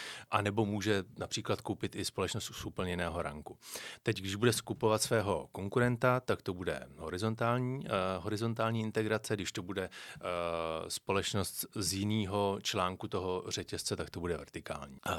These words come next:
může koupit akcie, pak to bude klasický share deal, to, co se děje asi nejčastěji z mojí zkušenosti, může koupit aktiva, eh,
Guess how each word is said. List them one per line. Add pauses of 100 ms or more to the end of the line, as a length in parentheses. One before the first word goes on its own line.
(160)
může
koupit (760)
akcie, (160)
pak
to
bude
klasický
share
deal,
to,
co
se
děje
asi
nejčastěji
z
mojí
zkušenosti, (320)
může
koupit
aktiva, (360)
eh,